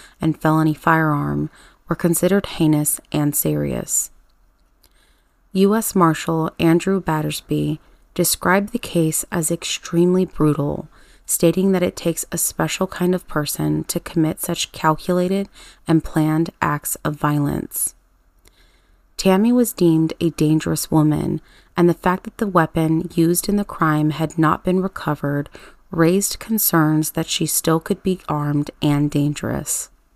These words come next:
According to credit card receipts, Tammy was seen in Ann Arbor, Michigan on October sixteenth. She made a cash withdrawal from an A T M, had dinner at a restaurant,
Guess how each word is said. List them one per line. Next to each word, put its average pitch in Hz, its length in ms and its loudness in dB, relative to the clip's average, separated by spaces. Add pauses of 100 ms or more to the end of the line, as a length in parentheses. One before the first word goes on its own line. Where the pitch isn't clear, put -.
(800)
According 220 560 2
to - 120 -6
credit 170 380 2
card 156 280 -2
receipts, 156 680 -4 (380)
Tammy 202 360 4
was 233 160 2
seen 160 540 4
in 170 160 2
Ann 165 260 4
Arbor, 170 320 2
Michigan 151 800 0
on 165 180 0
October 151 480 -2
sixteenth. - 880 -2 (540)
She - 260 0
made 170 460 4
a - 80 -8
cash - 540 -4
withdrawal 151 680 -2 (200)
from 170 220 2
an 165 80 4
A 156 100 0
T 175 260 0
M, 151 360 0 (800)
had 196 360 -2
dinner 170 380 4
at 175 100 -2
a 180 60 2
restaurant, 156 720 -2